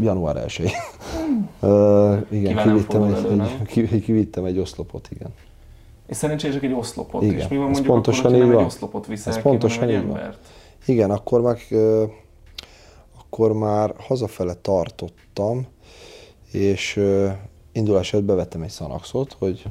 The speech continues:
Speaker 1: hogy, hogy
Speaker 2: De
Speaker 1: mire
Speaker 2: hazaérsz,
Speaker 1: hazérek,
Speaker 2: el
Speaker 1: akkor
Speaker 2: tudj aludni,
Speaker 1: le tudj
Speaker 2: aha.
Speaker 1: aludni. Nem, nem ott aludtam el sajnos. De igen, pontosan amit mondasz, én mindenhol ezt is mondtam, hogy,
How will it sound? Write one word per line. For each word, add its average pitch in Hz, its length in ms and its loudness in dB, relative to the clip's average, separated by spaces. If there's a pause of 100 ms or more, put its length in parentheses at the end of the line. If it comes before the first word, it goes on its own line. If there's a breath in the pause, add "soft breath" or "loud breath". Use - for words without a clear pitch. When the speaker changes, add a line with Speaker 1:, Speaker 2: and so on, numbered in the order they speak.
(140)
Speaker 1:
hogy, 95 140 -10 (160)
hogy 95 120 -6
Speaker 2:
De 101 80 0
Speaker 1:
mire 107 120 4
Speaker 2:
hazaérsz, 123 280 6
Speaker 1:
hazérek, 123 200 6
Speaker 2:
el 104 60 2
Speaker 1:
akkor 101 200 0
Speaker 2:
tudj 104 100 0
aludni, 107 340 0
Speaker 1:
le 107 80 -2
tudj 107 260 -2
Speaker 2:
aha. 113 200 -2
Speaker 1:
aludni. 123 380 -2 (640 loud breath)
Nem, 104 300 -2
nem 110 180 0
ott 98 200 -2
aludtam 98 460 0
el 90 120 -2
sajnos. 98 520 -4 (300 loud breath)
De 120 120 4
igen, 107 240 4
pontosan 104 420 0
amit 98 220 0
mondasz, 107 360 0
én 107 80 0
mindenhol 87 360 0
ezt - 180 -6
is - 140 -16
mondtam, 78 400 -8
hogy, 82 180 -6